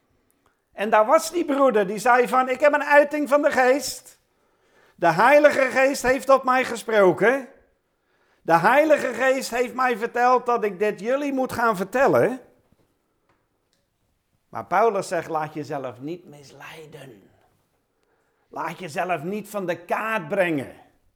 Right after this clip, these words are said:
Laat jezelf niet beïnvloeden.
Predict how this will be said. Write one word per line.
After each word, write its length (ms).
Laat 360
jezelf 460
niet 280
beïnvloeden. 1040